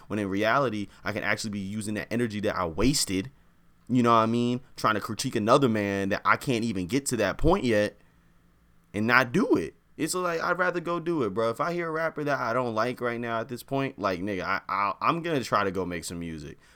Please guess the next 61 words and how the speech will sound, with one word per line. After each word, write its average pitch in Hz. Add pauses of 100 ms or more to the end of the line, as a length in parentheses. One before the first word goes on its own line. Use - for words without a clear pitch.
'cause 160
there's 170
just 139
no 113
way 107
I 92
can 95
just 90
sit 87
here 87
and 78
talk 87
shit 87
and 82
not 90
try 90
to 85
do 85
anything. 73 (460)
I, 110
I 98
apply, 107
I'm 107
trying 120
to 101
apply 98
that 92
to -
everything 95
in 82
my 78
life 73
right 73
now. 69
So 87 (640)
it's 107
like, 101
yeah, 107
y'all 98
need 147
to 139
do 151
that 131
shit, 98
'cause 101
if 92
you 98
don't, 117 (100)
you 110
gon', 113
like, 101
you 120
know, 98 (340)
like, 110
nigga, 120
two 160
days 175
ago 160
I 156
was 156
fifteen. 151